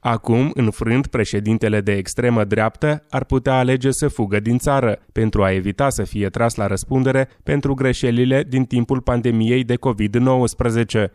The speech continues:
care au dus la aproape șapte sute de mii de morți, punând Brazilia în topul celor mai afectate țări.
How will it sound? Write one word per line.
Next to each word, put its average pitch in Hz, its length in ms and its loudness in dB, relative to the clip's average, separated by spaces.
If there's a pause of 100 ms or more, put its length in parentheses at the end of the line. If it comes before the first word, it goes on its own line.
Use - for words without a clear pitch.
care 123 220 0
au 123 240 0
dus 123 360 0
la 131 120 0
aproape 117 440 0
șapte 143 380 -2
sute 104 260 -2
de 95 160 -2
mii 104 140 2
de 107 100 0
morți, 120 460 0
punând 139 340 2
Brazilia 123 640 0
în 123 140 0
topul 135 460 0
celor 123 340 2
mai 120 180 0
afectate 104 500 -4
țări. 117 380 -2